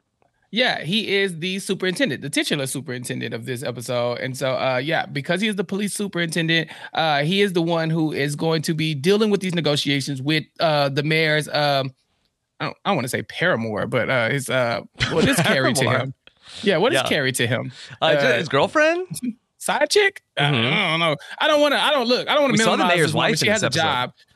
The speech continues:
Speaker 1: I think she's an attorney. She is a lawyer at the very least.
Speaker 2: She's
Speaker 1: Yeah,
Speaker 2: his
Speaker 1: so
Speaker 2: number
Speaker 1: we
Speaker 2: one.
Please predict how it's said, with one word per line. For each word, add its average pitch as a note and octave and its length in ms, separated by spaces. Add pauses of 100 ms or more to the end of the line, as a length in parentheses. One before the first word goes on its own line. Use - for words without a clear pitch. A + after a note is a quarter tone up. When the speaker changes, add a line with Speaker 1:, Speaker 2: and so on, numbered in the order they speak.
(180)
Speaker 1:
I A#3 60
think F4+ 220
she's G#4 140
an F4 100
attorney. G3 400 (240)
She D#4 160
is F4+ 100
a F4 60
lawyer G3 320
at F3 80
the F3+ 80
very F3+ 200
least. B2+ 300
Speaker 2:
She's G#3+ 140
Speaker 1:
Yeah, B3+ 140
Speaker 2:
his B3+ 140
Speaker 1:
so C4+ 100
Speaker 2:
number C4 120
Speaker 1:
we B3+ 80
Speaker 2:
one. A#3+ 400